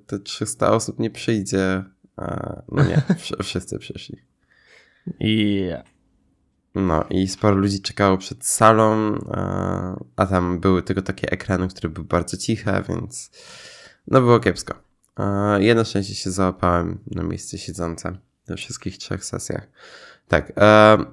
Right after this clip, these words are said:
Speaker 1: a druga konferencja, o której chciałem powiedzieć, na którą się wybieram dopiero w czerwcu,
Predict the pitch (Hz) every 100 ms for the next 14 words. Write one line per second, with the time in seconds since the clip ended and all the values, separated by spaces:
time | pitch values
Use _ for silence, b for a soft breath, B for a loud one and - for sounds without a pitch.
0 | - 117 151 156 151 127 135 123 120 127
1 | 123 127 123 120 104 - 90 101 107 -
2 | 113 107 104 104 113 107 104 104 107 101
3 | 98 85 - - 101 - - 127 120